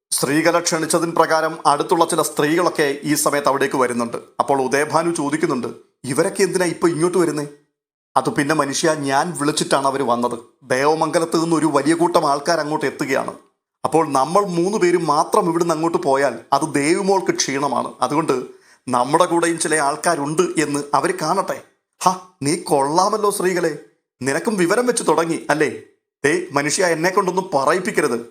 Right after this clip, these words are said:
ആൾക്കാർ കേൾക്കും." ഇത്രയും പറഞ്ഞിട്ട് ആ വന്നുകൂടിയ ആൾക്കാരുടെ അടുത്തേക്ക്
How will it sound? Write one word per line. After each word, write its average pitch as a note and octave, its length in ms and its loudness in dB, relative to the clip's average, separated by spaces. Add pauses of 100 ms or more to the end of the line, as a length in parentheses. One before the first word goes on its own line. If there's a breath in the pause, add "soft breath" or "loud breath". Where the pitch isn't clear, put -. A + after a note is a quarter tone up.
(120)
ആൾക്കാർ E3 440 2 (160)
കേൾക്കും." D3+ 560 -2 (260)
ഇത്രയും E3 360 2
പറഞ്ഞിട്ട് D#3+ 540 0 (140)
ആ C#3+ 100 6
വന്നുകൂടിയ E3 580 2
ആൾക്കാരുടെ D#3+ 480 0
അടുത്തേക്ക് C#3+ 600 -2